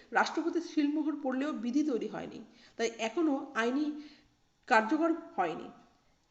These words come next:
গত পাঁচ বছরে বহুবার এই আইন কার্যকর করার দাবি উঠেছে, আবার বিরোধিতাও হয়েছে, কিন্তু কোনো না কোনো অজুহাতে পিছিয়ে গেছে কেন্দ্র।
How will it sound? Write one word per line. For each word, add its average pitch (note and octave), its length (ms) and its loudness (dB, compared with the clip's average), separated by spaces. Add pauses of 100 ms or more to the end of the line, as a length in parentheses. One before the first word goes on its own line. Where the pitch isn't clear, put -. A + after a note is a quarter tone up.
(180)
গত C4 200 4
পাঁচ D#4+ 220 2
বছরে F#4+ 320 2
বহুবার B3+ 560 4
এই A#3 220 -2 (180)
আইন G#3+ 340 0
কার্যকর B3 440 -2
করার B3+ 260 -4
দাবি F#3+ 240 -4
উঠেছে, E3+ 320 -8 (140)
আবার G3+ 280 0 (320)
বিরোধিতাও B3 560 -2
হয়েছে, G3+ 340 -4 (240)
কিন্তু D4+ 200 2
কোনো D4+ 340 0
না F4 120 0
কোনো D#4+ 240 0 (200)
অজুহাতে A#3+ 580 0 (280)
পিছিয়ে C4+ 360 0
গেছে D#4 260 -2
কেন্দ্র। E3 320 -4